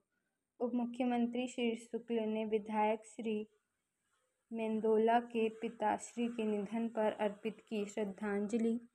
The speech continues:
नरेला रक्षाबंधन महोत्सव। रक्षाबंधन महोत्सव का दूसरा दिन प्रधानमंत्री श्री मोदी के एक पेड़ मां के नाम अभियान को समर्पित। ऊर्जा मंत्री श्री तोमर ने ग्वालियर में सब्जी मंडी का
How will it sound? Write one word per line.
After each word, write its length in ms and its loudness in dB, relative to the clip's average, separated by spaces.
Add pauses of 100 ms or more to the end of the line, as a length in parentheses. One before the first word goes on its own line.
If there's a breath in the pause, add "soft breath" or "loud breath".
(340)
नरेला 520 8
रक्षाबंधन 760 2
महोत्सव। 640 2
रक्षाबंधन 760 2
महोत्सव 500 -2 (120)
का 100 2
दूसरा 460 -2
दिन 220 0 (540 soft breath)
प्रधानमंत्री 720 2
श्री 240 -2
मोदी 440 2
के 200 -2 (200)
एक 220 -6
पेड़ 220 4
मां 220 -2
के 160 -6
नाम 340 0
अभियान 460 -2
को 220 -2
समर्पित। 680 -6 (640 soft breath)
ऊर्जा 340 6
मंत्री 400 6
श्री 280 0
तोमर 380 2
ने 160 2
ग्वालियर 460 6
में 180 2
सब्जी 400 -2
मंडी 340 2
का 160 0